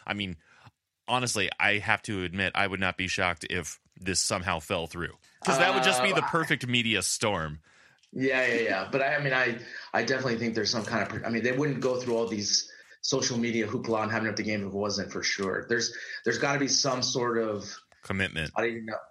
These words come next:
Speaker 2: Yeah, well, not only that, but there has to be some sort of loophole where it's already guaranteed, and the last thing that has to happen is the signature. The, because we were, I was asking you, I didn't,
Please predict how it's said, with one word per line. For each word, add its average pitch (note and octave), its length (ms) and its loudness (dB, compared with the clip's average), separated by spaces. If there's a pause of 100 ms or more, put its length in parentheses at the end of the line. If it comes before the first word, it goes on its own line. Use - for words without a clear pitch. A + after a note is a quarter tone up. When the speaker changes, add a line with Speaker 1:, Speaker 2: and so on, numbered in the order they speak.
(180)
Speaker 2:
Yeah, C#3+ 200 2
well, C#3+ 100 0
not D3+ 80 2
only D3+ 120 2
that, C#3 140 2
but - 80 0
there B2 100 2
has B2+ 180 0
to A#2 60 -2
be A#2 60 0
some A#2 240 0
sort A#2+ 220 0
of - 80 -6
loophole A#2 520 0
where A2 160 0
it's - 300 -4
already A2+ 420 0 (140)
guaranteed, A#2 800 0 (320)
and A2+ 100 2
the G#2+ 40 2
last A2+ 280 2
thing A#2 100 -2
that G2+ 100 2
has A#2 180 -2
to G#2 80 -2
happen G#2 260 0
is F#2+ 120 -4
the F2+ 60 -4
signature. G2 560 -4
The, A2 80 -2
because A#2 280 -2
we C3 140 2
were, C#3 140 0
I B2+ 100 2
was C3 120 0
asking B2+ 300 0
you, A#2 80 2
I A#2 60 2
didn't, B2 240 -2